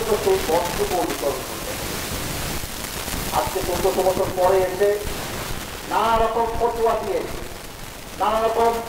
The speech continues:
বক্তব্য দিয়ে, বিভ্রান্তকর বক্তব্য দিয়ে আজকে মানুষকে যে বিভ্রান্ত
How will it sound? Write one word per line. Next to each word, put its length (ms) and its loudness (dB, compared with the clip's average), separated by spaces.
বক্তব্য 420 2
দিয়ে, 220 0
বিভ্রান্তকর 720 2
বক্তব্য 300 -2
দিয়ে 160 -2
আজকে 220 -2
মানুষকে 380 2
যে 140 6
বিভ্রান্ত 400 2